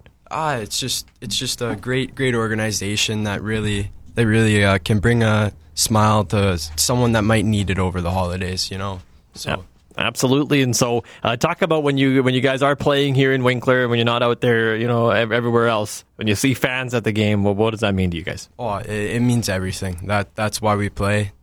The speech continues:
Speaker 1: If our fans are incredible. It's, it's, uh, it should be a great game this weekend too, so I encourage you to come out.
Speaker 2: It's gonna be a good time. When is the game happening on Sunday?
Speaker 1: Uh, the game's happening at, uh, three.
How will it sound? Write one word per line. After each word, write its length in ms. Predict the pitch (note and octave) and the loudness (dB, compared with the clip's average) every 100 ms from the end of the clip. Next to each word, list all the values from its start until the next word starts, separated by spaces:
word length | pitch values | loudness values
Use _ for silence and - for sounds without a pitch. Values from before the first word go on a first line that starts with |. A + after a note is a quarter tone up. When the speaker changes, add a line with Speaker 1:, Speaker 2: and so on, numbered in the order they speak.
| _ | _
Speaker 1:
If 180 | - - | -18 -8
our 180 | G2+ G2+ | -4 -4
fans 400 | - G2+ G#2 G2 | -2 -2 0 0
are 140 | G2+ | -2
incredible. 640 | F#2+ - F2+ F#2 G2 G2+ G2+ _ _ _ G#2 | -2 -2 -2 -2 -4 -6 -8 _ _ _ -12
It's, 460 | G#2 - - - | -10 -8 -6 -6
it's, 460 | E2 F#2 - - - | -6 -10 -12 -10 -4
uh, 240 | G2+ F2+ - | -2 -4 -6
it 180 | G2+ | -6
should 220 | - B2 A2 | -2 -2 -2
be 100 | A2 | -2
a 60 | |
great 260 | G#2 A2 - | 0 -2 -2
game 220 | G#2+ G#2 | -2 0
this 180 | G2+ - | 0 -2
weekend 400 | G#2+ - G2+ G2 | -4 -2 -4 -4
too, 220 | G#2 G2+ | -4 -2
so 160 | - G2+ | -2 0
I 60 | |
encourage 500 | G2+ F#2+ F#2 F#2+ F#2 | -2 -4 -4 -4 -4
you 100 | G2+ | -4
to 80 | F#2 | -4
come 240 | - F#2+ | -2 -2
out. 180 | F#2 F2 - _ _ _ - | 0 -4 -10 _ _ _ -16
Speaker 2:
It's 100 | - | -6
gonna 200 | A2 C#3+ | -2 2
be 100 | E3+ | 4
a 60 | D#3 | 4
good 200 | D#3+ C#3 | 2 2
time. 280 | D#3 D3+ | 0 2
When 160 | C#3+ E3+ | 2 4
is 140 | F3 C3+ | 4 4
the 80 | |
game 220 | C#3+ D#3+ D3+ | 2 2 2
happening 360 | D3+ D#3+ D#3 | 2 0 2
on 80 | D3+ | 2
Sunday? 380 | D3 D#3 E3+ F3+ - _ | 2 2 2 0 -4 _
Speaker 1:
Uh, 260 | A#2+ A#2 A2+ | -4 0 0
the 160 | G#2+ | -2
game's 340 | A2 A#2 A#2+ A2 | 0 2 2 2
happening 580 | G#2+ A2 A2 A2 G#2+ G2+ | 0 0 0 2 4 4
at, 220 | G2 F#2+ | 4 4
uh, 180 | F#2+ F#2 | 2 0
three. 440 | - G#2+ G#2 G2 | -2 -2 -2 -2